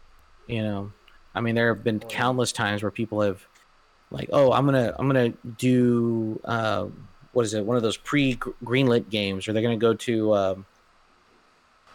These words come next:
Speaker 1: what's the stupid,
Speaker 2: The,
Speaker 1: uh,
Speaker 2: the, the terminal alpha phase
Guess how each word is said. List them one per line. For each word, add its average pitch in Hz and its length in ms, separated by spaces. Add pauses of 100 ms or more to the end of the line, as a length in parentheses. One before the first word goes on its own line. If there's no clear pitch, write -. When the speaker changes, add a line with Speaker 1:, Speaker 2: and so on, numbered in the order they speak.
Speaker 1:
what's - 200
the - 60
stupid, - 640
Speaker 2:
The, 156 100 (120)
Speaker 1:
uh, - 100
Speaker 2:
the, 113 280
the 113 240
terminal 135 600
alpha 127 340
phase 104 480